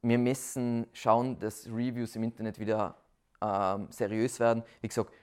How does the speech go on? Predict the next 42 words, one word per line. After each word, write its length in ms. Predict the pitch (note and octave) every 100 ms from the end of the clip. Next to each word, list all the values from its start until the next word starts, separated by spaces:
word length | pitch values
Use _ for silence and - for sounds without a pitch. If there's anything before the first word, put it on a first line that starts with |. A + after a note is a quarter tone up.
| _ _ _
Google 340 | - C3+ C3+ A2+
wie 160 | A#2+
auch 140 | A2+ -
Amazon, 460 | A2 A#2 - A2
die 120 | G#2+ -
arbeiten 360 | A#2 A2+ A2+
ja 100 | G#2+
alle 220 | F#2+ A#2
dran 340 | A2+ G#2+ A2 A2+
durch 340 | - G#2+ - - _ -
Data 340 | G#2+ A#2 -
Mining, 420 | G#2+ G#2 A2 A2
dass 240 | G2+ G#2 -
sie 160 | A#2
wieder 260 | G#2+ A2 D#2+
außerfinden, 640 | G#2+ - - A2+ - A2 - _ _
was 220 | - A2+ -
sind 360 | A2 G#2+ G#2+ -
echte 300 | A2 A#2 -
Bewertungen, 440 | G#2+ G2+ G#2 - G2+
was 200 | G#2+ -
sind 160 | G#2
gefälschte 380 | - G#2+ A#2 -
Bewertungen. 440 | G#2 G2 - G#2+ G2 - _ -
Das 100 | B2+
müsst 220 | B2+ B2+
ihr 80 | A2
euch 100 | -
Amazon 380 | A2+ A2+ G#2+ F#2
anschauen. 380 | G2+ F#2+ G2+ - _
Ich 80 | -
glaub, 260 | A2+ A#2+ -
das, 240 | C3+ -
was 140 | A#2+ -
Amazon 420 | A2+ A#2+ A#2 G2+
killen 380 | - C#3+ D3+ D3+
könnte, 400 | - A2+ C#3 - _ _ _
sind 240 | - A2 A#2
die 80 |
ganzen 560 | A2+ A2 - A#2 A2 A2+ _ _ _
Fake-Bewertungen. 1000 | - A#2+ A#2 - G#2 G2 G#2+ G#2+ G2+ G2 - _
Weil 260 | A2 A2+